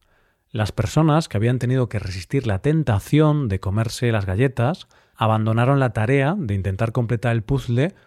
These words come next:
mucho antes que las personas que tuvieron que resistirse a comer rábanos. Este es un buen ejemplo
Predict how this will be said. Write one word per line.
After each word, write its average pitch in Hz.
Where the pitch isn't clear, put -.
mucho 151
antes 151
que -
las 101
personas 120
que 107
tuvieron 113
que 139
resistirse 127
a 107
comer 113
rábanos. 95
Este 160
es 196
un 190
buen 151
ejemplo 143